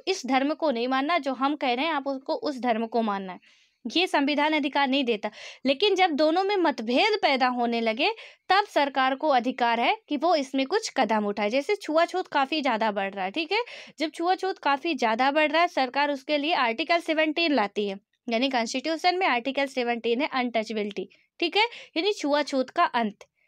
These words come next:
और उसमें से क्या करती है कि वहाँ पे आर्टिकल सेवनटीन के आधार पे वो कह सकती है कि आप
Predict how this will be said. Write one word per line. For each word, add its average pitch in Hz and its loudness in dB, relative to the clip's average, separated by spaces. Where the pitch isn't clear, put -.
और 220 2
उसमें 330 -2
से 381 0
क्या 294 2
करती 302 -2
है 370 2
कि 285 -6
वहाँ 254 0
पे 294 0
आर्टिकल 247 -2
सेवनटीन 240 -2
के 269 -2
आधार 233 0
पे 311 -2
वो 294 0
कह 277 -2
सकती 240 -6
है 339 0
कि 359 2
आप 247 0